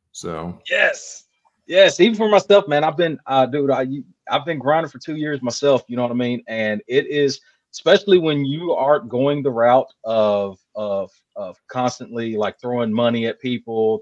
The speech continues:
Speaker 2: you know what I'm saying? It's like, you don't get the, you, you don't get the crowd. And even when you get the crowd, it's, it's not necessarily the, the,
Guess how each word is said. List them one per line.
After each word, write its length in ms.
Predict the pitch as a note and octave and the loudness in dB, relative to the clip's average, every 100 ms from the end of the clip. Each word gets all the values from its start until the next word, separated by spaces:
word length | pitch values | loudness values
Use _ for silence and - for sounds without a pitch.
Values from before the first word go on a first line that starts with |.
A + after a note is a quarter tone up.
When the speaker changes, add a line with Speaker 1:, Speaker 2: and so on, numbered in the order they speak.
| - | -8
Speaker 2:
you 140 | B2+ | -4
know 80 | C3 | 0
what 80 | B2+ | 0
I'm 60 | C3 | -2
saying? 320 | D3+ C#3 C3 | -2 -2 -2
It's 140 | B2 | 0
like, 240 | C3+ A#2 G#2 _ _ _ _ | 2 2 0 _ _ _ _
you 100 | B2 | 2
don't 320 | D3 C#3+ A#2+ | 2 2 -4
get 220 | A2 C#3+ C#3 - - | 0 2 2 -4 0
the, 320 | A#2+ A2+ G#2 | 4 4 2
you, 160 | A#2+ B2 | -2 -6
you 120 | B2+ | 0
don't 180 | C3 C3 | 2 2
get 160 | A#2+ D3 | 0 -4
the 80 | - | -8
crowd. 600 | - C3+ C#3 A2+ F#2+ - | -6 2 4 4 2 -2
And 140 | B2 D#3 | -4 -2
even 240 | G3 E3+ D3+ | -4 -6 -4
when 160 | D#3+ | -4
you 100 | D3+ A#2 | -6 -2
get 180 | C#3+ D#3+ | -4 -4
the 80 | |
crowd, 400 | - B2+ A#2 A2 | -6 2 4 4
it's, 160 | A2 - | -2 -10
it's 180 | - - | -16 -6
not 220 | D#3 D#3 | -4 -2
necessarily 540 | D3 C3 - C#3+ B2+ A2+ | -4 -6 -6 -4 -4 -4
the, 220 | A2 G#2+ G2+ | -6 -6 -8
the, 140 | G#2+ | -12